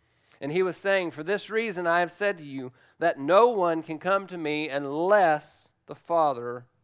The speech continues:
uh, unless it has been granted to him from the Father." And as, as a result of this, many of his disciples withdrew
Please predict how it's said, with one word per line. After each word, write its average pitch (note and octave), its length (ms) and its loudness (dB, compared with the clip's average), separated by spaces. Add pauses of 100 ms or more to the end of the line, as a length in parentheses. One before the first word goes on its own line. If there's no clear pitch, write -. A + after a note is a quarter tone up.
(220)
uh, - 100 -6
unless D#3 360 -4
it D#3+ 80 -12
has D#3+ 180 0
been D#3 160 -8
granted D3+ 480 -4
to C3 100 -12
him A#2+ 300 -8
from A2+ 540 -10
the B2 80 -10
Father." B2 560 -2 (960)
And C#3+ 80 -4
as, D3+ 120 -2
as F#3 200 4
a F3 40 -4
result F3+ 540 -2
of C#3 160 -8
this, D3 260 -6
many G3+ 240 -2
of F3 100 -4
his F3 180 -8
disciples E3 560 -2
withdrew D#3+ 640 -6